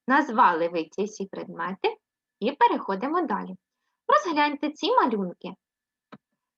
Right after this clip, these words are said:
На яких з них правильно поливають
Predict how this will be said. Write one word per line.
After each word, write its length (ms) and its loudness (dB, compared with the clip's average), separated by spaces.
На 200 4
яких 840 2
з 100 -12
них 460 2
правильно 500 6
поливають 640 2